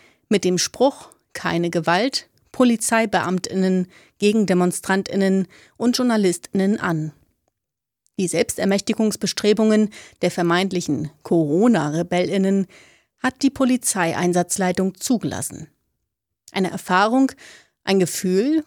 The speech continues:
das diese LeugnerInnen der Pandemie weiter radikalisiert. Bereits abends erfolgte via Twitter eine alte Debatte neu. Warum haben Polizei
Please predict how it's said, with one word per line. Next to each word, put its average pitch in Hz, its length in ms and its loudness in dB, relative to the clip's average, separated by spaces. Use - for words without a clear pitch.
das 220 200 -6
diese 185 220 0
LeugnerInnen 220 920 0
der 202 80 2
Pandemie 190 600 2
weiter 165 540 -2
radikalisiert. 180 1040 -6
Bereits 233 420 2
abends 160 460 -2
erfolgte 214 500 -2
via 208 200 2
Twitter 269 540 0
eine 208 260 0
alte 190 280 0
Debatte 170 380 -2
neu. 185 260 0
Warum 175 480 2
haben 185 300 2
Polizei 185 600 0